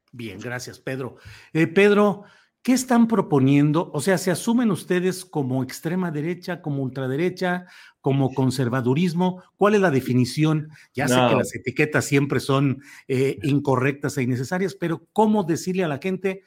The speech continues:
Speaker 1: lo que ustedes representan?
Speaker 2: Eh, nos definimos como conservadores,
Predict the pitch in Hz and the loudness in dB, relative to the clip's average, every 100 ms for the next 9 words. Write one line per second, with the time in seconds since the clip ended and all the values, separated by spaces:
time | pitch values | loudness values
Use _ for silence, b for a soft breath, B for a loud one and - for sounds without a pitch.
0 | b - 139 139 123 160 156 131 123 110 | b -4 -4 -4 -4 -2 -2 -4 -6 -6
1 | 113 101 98 92 _ _ b b b 95 | -8 -10 -12 -20 _ _ b b b -20
2 | _ - 113 120 120 120 120 117 113 113 | _ -6 0 2 2 2 2 0 -2 -2
3 | 110 110 - 117 127 131 139 214 208 196 | -2 -4 -8 -6 -4 -2 -2 -2 -2 -2
4 | 190 135 123 110 107 110 98 - - | 0 -2 0 2 4 4 0 -4 -14